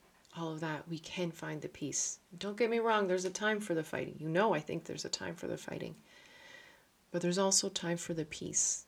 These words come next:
Right now, we're talking about increasing your peace because you deserve it and you need it.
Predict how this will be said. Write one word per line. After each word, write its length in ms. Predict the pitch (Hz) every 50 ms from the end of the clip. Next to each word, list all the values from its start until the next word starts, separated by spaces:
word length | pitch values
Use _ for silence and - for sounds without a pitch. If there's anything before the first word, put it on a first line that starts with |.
| _ -
Right 280 | 175 175 185 185 - -
now, 300 | 196 190 190 202 214 208
we're 120 | 185 175
talking 340 | - - 160 175 - 185 175
about 240 | 165 165 156 - -
increasing 640 | - 180 185 185 - - 190 185 - - 185 180
your 180 | 170 170 165 165
peace 560 | 165 - - 180 202 247 254 - - - - - _ _ - _ - - - - - - _ _ _
because 260 | - - - 170 156
you 60 | 165 160
deserve 420 | 156 151 - 156 151 156 160 202
it 120 | 220 220 - - _ _ _ _ _ _ _ _ _ _ _ -
and 200 | 180 180 180 180
you 80 | 170
need 240 | 156 156 160 156 -
it. 200 | - - -